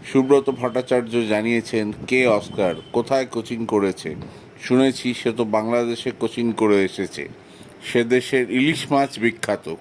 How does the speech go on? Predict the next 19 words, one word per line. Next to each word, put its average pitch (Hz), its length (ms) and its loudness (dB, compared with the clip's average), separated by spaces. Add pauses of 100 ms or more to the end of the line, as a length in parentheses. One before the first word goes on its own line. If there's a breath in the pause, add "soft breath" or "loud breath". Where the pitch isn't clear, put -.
কোচ 120 380 2
তো 135 100 2
নয়।" 131 340 2 (760 loud breath)
এমন 131 380 0
কোচের 120 480 2 (1040)
সন্দীপ 131 380 2
নন্দী 123 420 2 (100)
সম্পর্কে 117 680 0
কথা 110 260 0
বলার 110 380 2
আগে 104 360 0 (100)
কয়েকবার 110 460 0
ভেবে 107 360 -2
বলা 107 300 2
উচিত। 95 400 -4 (600)
প্রাক্তন 135 500 0
ইস্টবেঙ্গল 127 580 2
তারকা 113 600 2
সৌমিক 120 460 2